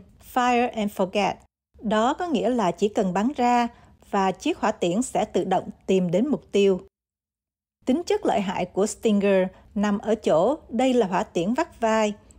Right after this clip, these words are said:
có thể phóng từ bệ phóng phòng không do một người mang,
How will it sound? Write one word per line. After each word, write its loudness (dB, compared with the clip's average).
có -2
thể 0
phóng 0
từ 2
bệ 0
phóng -4
phòng -4
không 0
do 2
một 0
người 0
mang, 0